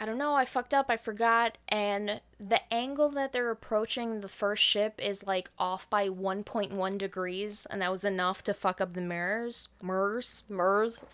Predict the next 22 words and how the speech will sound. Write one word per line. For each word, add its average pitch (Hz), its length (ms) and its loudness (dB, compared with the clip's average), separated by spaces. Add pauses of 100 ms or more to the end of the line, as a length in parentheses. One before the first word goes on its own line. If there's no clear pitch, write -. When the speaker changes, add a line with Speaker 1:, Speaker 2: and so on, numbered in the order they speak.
(240)
Speaker 1:
Basically, 302 680 2
they 240 360 2
have - 420 -4
to 233 120 0
go 180 580 -2 (460)
to 294 200 2
the 277 140 0
actual 220 460 -4
panels 185 680 -6
to - 140 -8
fix - 320 -6
them 180 180 -4
manually. 160 680 -6
Like, 165 140 -6
there's 180 220 -4
no 190 220 0
other 175 180 -2
way 165 160 -6
they 165 140 -8
can 170 140 -14
fix - 220 -10
them. - 220 -14